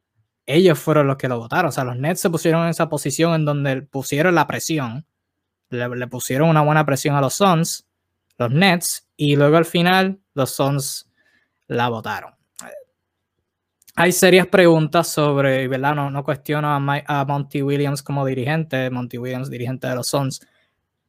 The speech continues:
pero hay situaciones en donde, como fue ahora con DeAndre Ayton defendiendo el pick and roll, como dije, que de nuevo, para hombre de juego fue, fue asqueroso, fue terrible.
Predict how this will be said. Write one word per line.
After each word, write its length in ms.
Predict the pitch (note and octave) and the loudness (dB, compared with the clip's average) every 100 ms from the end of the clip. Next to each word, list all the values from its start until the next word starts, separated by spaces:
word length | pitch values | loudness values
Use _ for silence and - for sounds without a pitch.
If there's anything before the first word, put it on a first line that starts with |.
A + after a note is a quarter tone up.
| _ - | _ 0
pero 680 | F3+ G3 F#3+ D3+ D3 - - | 4 6 6 6 4 0 -2
hay 760 | C#3+ C#3+ D#3 F3 E3+ E3 C3+ _ _ _ | 0 2 4 4 2 0 -4 _ _ _
situaciones 1080 | - - D#3 D#3 C#3 - E3 F#3+ F3+ D3+ - | -12 -4 -2 2 0 2 2 4 2 0 -2
en 200 | D3 C#3 | -4 -2
donde, 680 | C#3 C3+ C3+ C3+ B2 C3+ _ _ _ _ _ _ | -2 -2 -2 -2 -2 -6 _ _ _ _ _ _
como 180 | - B2+ | -8 -6
fue 220 | - B2+ | -2 0
ahora 480 | C3+ C#3 D#3 D3+ C3 | 2 4 4 4 2
con 200 | - C#3 | -2 -4
DeAndre 460 | B2+ B2+ C3 B2+ C#3+ | -2 -4 -4 -4 -4
Ayton 420 | D#3+ D#3+ C#3+ C3 | -4 -4 -4 -4
defendiendo 460 | B2+ - C3 B2+ C#3 | -6 -8 -8 -6 -6
el 60 | |
pick 160 | C#3 C3 | -8 -8
and 100 | B2+ | -4
roll, 160 | F3+ | -4
como 200 | F3 C3+ C#3+ | -4 -4 -2
dije, 260 | F#3 E3 | -2 -2
que 160 | - A2+ | -4 -8
de 80 | A#2 | -6
nuevo, 180 | D#3 | -6
para 140 | C3+ B2 | -6 -8
hombre 200 | B2+ C3 | -6 -6
de 40 | |
juego 240 | C3+ D#3 B2 | -4 -4 -6
fue, 240 | - A#2+ | -10 -12
fue 160 | - A#2+ | -10 -10
asqueroso, 500 | - B2+ E3+ - D#3 | -6 -4 -4 -6 -14
fue 160 | - | -12
terrible. 500 | C#3 C3+ D#3 D#3 - | -8 -4 -4 -4 -10